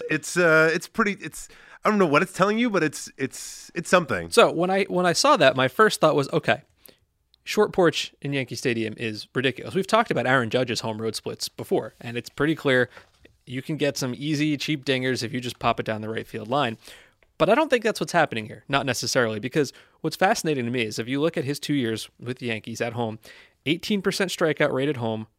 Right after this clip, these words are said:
Speaker 2: twenty-four percent on the road, twelve percent walk rate at home, six percent, excuse me, eight percent on the road, forty-four percent hard hit at home, thirty-three on the road, forty-seven percent ground ball rate at home, fifty-two percent ground ball rate on the home. It's not just balls <laughs> flying over the fence.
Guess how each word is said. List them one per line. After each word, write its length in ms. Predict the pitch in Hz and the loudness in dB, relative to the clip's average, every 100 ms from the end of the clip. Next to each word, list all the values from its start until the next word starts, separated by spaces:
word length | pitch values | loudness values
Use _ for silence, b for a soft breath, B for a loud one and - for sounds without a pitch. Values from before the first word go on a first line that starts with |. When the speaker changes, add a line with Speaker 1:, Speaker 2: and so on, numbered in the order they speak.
| - | -8
Speaker 2:
twenty-four 420 | - 156 160 160 | -4 -4 0 0
percent 260 | 143 - 135 | 0 -6 -6
on 60 | |
the 80 | 117 | -2
road, 260 | 120 117 - _ _ _ _ | -2 -2 -8 _ _ _ _
twelve 320 | - 175 202 - | -6 0 0 0
percent 280 | 190 180 | -4 -2
walk 260 | 147 180 - | 0 -2 0
rate 120 | 147 | -4
at 80 | 127 | -4
home, 280 | 120 107 113 _ | -8 -10 -12 _
six 280 | - - - | -6 -4 -4
percent, 320 | - 139 127 - | -4 -4 -4 -2
excuse 240 | 131 185 | 0 0
me, 80 | 127 | 0
eight 200 | 170 247 | -2 -2
percent 280 | 202 - 120 | -2 -2 -2
on 100 | 123 | -2
the 80 | 110 | -2
road, 260 | 113 113 B B B B | -4 -4 B B B B
forty-four 520 | _ 220 233 - 190 | _ -2 -2 0 0
percent 300 | 185 165 175 | 0 -4 -4
hard 200 | 156 156 | -2 0
hit 140 | 147 139 | 0 -2
at 100 | 123 | -2
home, 300 | 131 123 123 _ _ _ - | -4 -4 -8 _ _ _ -4
thirty-three 500 | 139 135 127 151 147 | -2 -2 -2 -2 0
on 80 | |
the 80 | 131 | 0
road, 320 | 127 123 120 - b b _ | 0 0 0 -6 b b _
forty-seven 560 | - 147 147 151 147 | -4 -4 -2 -4 -4
percent 300 | 143 - 156 | -6 -4 -4
ground 240 | - 147 143 | -2 0 2
ball 160 | 156 | 2
rate 260 | 143 113 - - | 2 -2 -4 -8
at 120 | 113 | -6
home, 300 | 110 110 107 _ _ _ | -6 -8 -12 _ _ _
fifty-two 420 | - - 180 220 | -8 -4 -4 -2
percent 300 | 202 - 123 | -2 -2 0
ground 200 | 127 113 | 2 2
ball 120 | 113 | 0
rate 160 | 110 110 | -2 -4
on 100 | 107 | -4
the 60 | |
home. 160 | 120 110 | -6 -4
It's 140 | 120 | -2
not 180 | 165 208 | -2 -2
just 180 | 196 147 | -2 -2
balls 260 | 127 139 - | 2 2 2
<laughs> 20 | |
flying 320 | 143 147 147 | 0 0 2
over 160 | 143 120 | 0 -2
the 80 | 165 | -4
fence. 340 | 170 143 - | -2 -2 -6